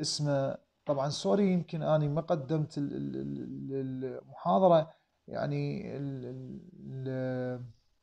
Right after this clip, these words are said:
ويا الملزمة، يعني أخذت الشرح. مثل ما نشوف هاي ال-، ال-، ال-، المواضيع اللي دا تصير، أنا كلش آسف وأعتذر.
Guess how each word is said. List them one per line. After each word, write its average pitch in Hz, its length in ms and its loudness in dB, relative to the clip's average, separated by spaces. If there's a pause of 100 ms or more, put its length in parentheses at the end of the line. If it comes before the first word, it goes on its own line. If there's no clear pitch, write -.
(1120)
ويا 151 580 8
الملزمة، 175 600 6
يعني 147 500 0
أخذت 160 300 -4
الشرح. 170 500 4 (320)
مثل 165 180 -2
ما 156 100 2
نشوف 143 440 -2
هاي 156 220 8
ال-، 156 100 0
ال-، 156 200 0
ال-، 151 280 -6
المواضيع 139 840 4 (460)
اللي 151 200 4
دا 139 140 4
تصير، 165 640 4
أنا 147 120 0
كلش 160 380 -2
آسف 151 400 2
وأعتذر. 165 540 4